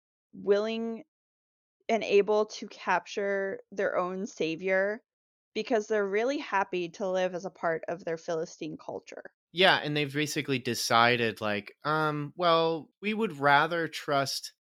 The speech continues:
Speaker 2: the Philistines to take care of us than for the Lord to provide this deliverer who is Samson to then,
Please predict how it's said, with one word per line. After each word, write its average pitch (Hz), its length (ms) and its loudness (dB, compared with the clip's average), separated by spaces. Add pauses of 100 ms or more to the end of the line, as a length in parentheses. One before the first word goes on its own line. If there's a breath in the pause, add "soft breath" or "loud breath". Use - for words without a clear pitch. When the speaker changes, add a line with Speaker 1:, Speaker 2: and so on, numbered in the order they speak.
(100)
Speaker 2:
the 139 160 -6
Philistines 139 920 -2
to 127 140 -10
take 120 240 -4
care 123 240 -2
of 110 120 -2
us 104 320 -4
than 110 500 -4
for 113 200 -8
the 110 120 -4
Lord 110 480 -4
to 110 120 -8
provide 104 600 -4
this 107 200 -8
deliverer 107 500 -6
who 110 120 -12
is 101 160 -6
Samson 107 540 -8
to 113 120 -6
then, 98 200 -6